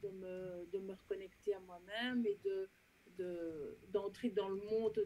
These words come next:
du développement personnel. Euh, donc, euh,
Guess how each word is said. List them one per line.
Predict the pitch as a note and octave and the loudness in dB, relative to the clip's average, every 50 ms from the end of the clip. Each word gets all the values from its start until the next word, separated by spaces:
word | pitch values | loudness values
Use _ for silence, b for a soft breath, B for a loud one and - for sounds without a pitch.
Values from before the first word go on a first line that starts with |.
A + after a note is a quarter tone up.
| F#3 | 0
du | F3+ G3 | -2 -8
développement | F#3 - A3 G#3 F#3 G3 G3+ G3 - G3+ F#3+ F#3 | -4 0 0 0 2 0 -2 -2 -2 -8 -10 -8
personnel. | - G3+ F#3+ - - - - G3 F#3+ F#3+ F#3+ G3+ A#3 C4+ D4 - - - - - - - - - - | -6 -6 -8 -8 -6 -2 -2 -2 0 0 0 0 0 -2 -4 -8 -18 -20 -20 -20 -20 -20 -18 -10 -6
Euh, | F#3+ F#3+ F#3+ F#3+ F#3 F#3 F3+ | -4 -4 -2 -2 -2 -4 -4
donc, | E3+ F#3+ G#3 G#3 G3+ G#3 - - | -4 -2 -2 -2 -2 -4 -6 -6
euh, | F3+ F3+ | -6 -6